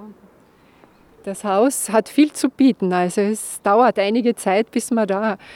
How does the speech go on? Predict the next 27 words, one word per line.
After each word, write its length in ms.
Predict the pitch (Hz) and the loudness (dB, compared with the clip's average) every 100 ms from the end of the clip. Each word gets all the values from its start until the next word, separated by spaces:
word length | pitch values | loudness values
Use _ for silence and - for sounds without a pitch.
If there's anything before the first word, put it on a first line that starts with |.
| - | -20
fertig 420 | - 208 202 208 214 | -2 -2 -2 -4 -4
ist 180 | 196 202 | -4 -2
und 180 | 190 | -2
sich 200 | - 196 | -2 -4
alles 280 | 180 202 214 | 0 0 0
angeschaut 640 | - 208 202 - 185 190 202 | -2 0 -2 0 0 0 -2
hat. 200 | 175 - | -4 -4
Es 200 | 180 - | -8 -4
geht 180 | 185 | -4
zwei 220 | - 190 190 | 0 -2 -2
Geschosse 500 | 208 220 220 240 226 | -2 -2 -2 -2 0
rauf, 400 | 240 233 226 - | 2 2 0 -2
zwei 220 | 208 202 | -2 0
Geschosse 500 | 214 - 220 226 233 | -4 -4 -6 -2 -2
runter, 560 | 214 240 220 202 196 | 2 2 2 2 2
der 140 | 202 220 | 0 -2
Garten, 640 | 202 190 190 - 202 190 - - - - | 0 2 0 0 -2 -2 -6 -18 -20 -4
drumherum 680 | 220 233 233 202 208 214 | 2 4 4 4 2 2
die 100 | 208 | 0
Plastiken. 800 | - 185 190 - 202 - 202 185 - - - - | 0 0 0 -4 -8 -6 -4 -4 -6 -16 -20 -4
Ja, 200 | 190 214 | -2 0
es 180 | 240 - | -2 -4
ist 200 | 226 - | -6 -2
einiges 720 | 180 208 196 196 - - - - - - - - - - - - | -2 0 0 -2 -4 -10 -12 -16 -20 -20 -20 -20 -20 -20 -20 -10
zum 180 | - 214 | -6 -6
Sehen 300 | - 180 180 | -4 -4 -2
hier. 260 | 175 160 | -2 -4